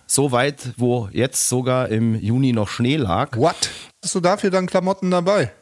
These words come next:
Speaker 1: Ja, da hat die Sonne so runter
Speaker 2: Okay.
Speaker 1: gebrannt, auch da oben, dass, äh, das schon ging. Aber das war dann schon eine richtige,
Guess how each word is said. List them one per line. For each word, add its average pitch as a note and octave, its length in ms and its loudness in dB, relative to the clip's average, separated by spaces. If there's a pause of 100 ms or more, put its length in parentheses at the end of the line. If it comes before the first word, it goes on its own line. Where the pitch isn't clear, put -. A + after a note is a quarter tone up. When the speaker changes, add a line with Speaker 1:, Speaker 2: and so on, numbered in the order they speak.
Speaker 1:
Ja, A2+ 400 2
da A2 160 0
hat A#2 160 -4
die A#2 60 0
Sonne A2+ 300 2
so A2 100 0
runter A2 340 2
Speaker 2:
Okay. G#2+ 260 -2 (220)
Speaker 1:
gebrannt, F#2+ 540 0
auch F#2+ 200 -2
da G2+ 140 0
oben, G2+ 440 0
dass, F#2 440 0
äh, F2 200 -4
das F#2 180 -2
schon G2+ 260 -2
ging. B2+ 320 0
Aber C#3 220 2
das C3 160 -2
war C#3+ 100 2
dann D3 140 0
schon D3 180 0
eine C#3+ 160 2
richtige, C#3+ 560 0